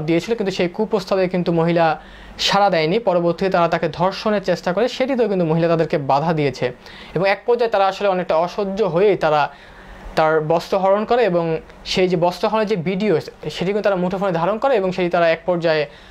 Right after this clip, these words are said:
গতকাল কিন্তু সেটি তারা Facebook-এ ছেড়ে দেয়। এমনটি আসলে তারা তার জবানবন্দি জানিয়েছে।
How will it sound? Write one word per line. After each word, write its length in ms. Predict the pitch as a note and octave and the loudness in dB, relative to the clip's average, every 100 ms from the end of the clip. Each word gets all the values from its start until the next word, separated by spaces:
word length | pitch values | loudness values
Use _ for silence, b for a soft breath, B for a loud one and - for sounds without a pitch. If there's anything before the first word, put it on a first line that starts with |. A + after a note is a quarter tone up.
| B B - | B B -2
গতকাল 380 | D#3+ A3 G#3+ G3 | 0 2 2 2
কিন্তু 180 | F3+ F3+ | 0 -2
সেটি 120 | F3+ | 0
তারা 120 | F3 E3+ | -2 0
Facebook-এ 300 | F3+ E3 E3 | -2 0 -4
ছেড়ে 280 | - G#3 F3 | 0 0 2
দেয়। 160 | C3+ | 0
এমনটি 360 | - F#3+ A3+ A#3+ | 0 0 0 0
আসলে 160 | A3+ A3+ | -2 2
তারা 160 | G3 | 2
তার 180 | F#3 F3+ | 2 0
জবানবন্দি 440 | D#3+ E3+ F#3 F#3 | 0 0 0 0
জানিয়েছে। 500 | G3 D#3+ F3 F#3 C4+ | 0 0 0 -2 -4